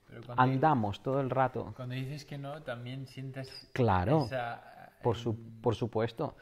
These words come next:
Speaker 2: Y si hubiese dicho que sí, ¿y cómo hago? Pero, claro, porque, eh, hombre,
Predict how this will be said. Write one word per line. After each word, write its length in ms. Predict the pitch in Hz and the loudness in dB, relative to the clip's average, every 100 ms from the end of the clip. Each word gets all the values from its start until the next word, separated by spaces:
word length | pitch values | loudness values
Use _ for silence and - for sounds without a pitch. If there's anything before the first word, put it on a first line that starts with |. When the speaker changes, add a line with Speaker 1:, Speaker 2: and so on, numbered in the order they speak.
| - - _ - | -20 -20 _ -4
Speaker 2:
Y 500 | 139 135 127 127 117 | 0 4 4 2 0
si 600 | - - 135 135 131 123 | -6 -8 -2 2 4 4
hubiese 600 | 120 123 139 156 - 170 | 4 4 4 2 0 -2
dicho 320 | 175 - 170 | -2 -6 -8
que 140 | - | -8
sí, 680 | 147 - 180 185 185 185 185 170 | -10 -6 -4 -2 -2 -2 -2 -2
¿y 120 | 139 | -4
cómo 380 | - 160 160 160 | -4 -6 -4 -4
hago? 240 | 165 165 156 | -2 -4 -4
Pero, 500 | 147 147 170 170 - - - | -8 -4 -2 -2 -6 -12 -6
claro, 420 | 131 165 160 104 - | 0 4 4 0 -2
porque, 500 | 113 107 - 120 104 - - - - _ _ _ - | -2 -2 0 -2 -2 -8 -20 -20 -20 _ _ _ -14
eh, 160 | - 95 _ - _ - - - - - | -10 -10 _ -20 _ -20 -14 -14 -14 -4
hombre, 240 | 127 123 | 0 0